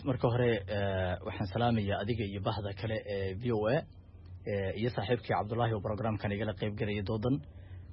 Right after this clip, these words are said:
Eh, intaa kadib, markaan su-aashaadii aan guda galo, eh, haddii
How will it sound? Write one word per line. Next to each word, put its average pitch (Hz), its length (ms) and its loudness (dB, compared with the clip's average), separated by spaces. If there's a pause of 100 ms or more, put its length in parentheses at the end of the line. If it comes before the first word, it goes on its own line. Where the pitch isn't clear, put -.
Eh, 110 160 4
intaa 135 300 6
kadib, 98 360 0
markaan 117 300 0
su-aashaadii 113 540 2
aan 101 100 0
guda 113 180 2
galo, 110 260 0 (720)
eh, 98 280 2
haddii 139 760 4